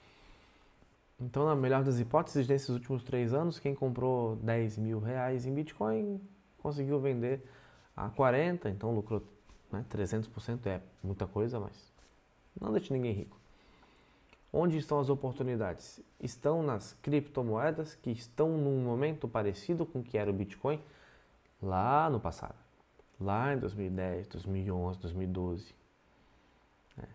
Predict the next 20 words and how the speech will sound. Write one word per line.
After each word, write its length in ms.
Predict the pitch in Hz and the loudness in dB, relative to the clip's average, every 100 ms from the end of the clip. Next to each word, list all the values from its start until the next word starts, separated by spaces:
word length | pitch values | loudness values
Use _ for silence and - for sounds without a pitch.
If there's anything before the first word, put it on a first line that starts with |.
| - | -6
e 60 | 127 | -4
é 40 | |
por 200 | 127 147 | 0 2
isso 120 | 131 - | 2 0
que 60 | |
eu 40 | 123 | 0
falo 220 | 131 127 | 2 0
tanto 340 | 120 123 120 | 0 -2 -2
do 240 | 131 127 131 | -2 2 2
L 120 | 131 | 0
Q 160 | 135 165 | -2 -6
X. 380 | - - - - - - _ - | -6 -10 -10 -20 -20 -20 _ -10
A 60 | 113 | -6
L 140 | 120 | -4
Q 100 | 120 | -4
X 240 | 117 165 165 | -2 0 2
é 60 | |
uma 120 | 170 151 | 2 2
moeda 360 | 127 120 113 | 2 2 0
que 200 | 113 117 | -2 -4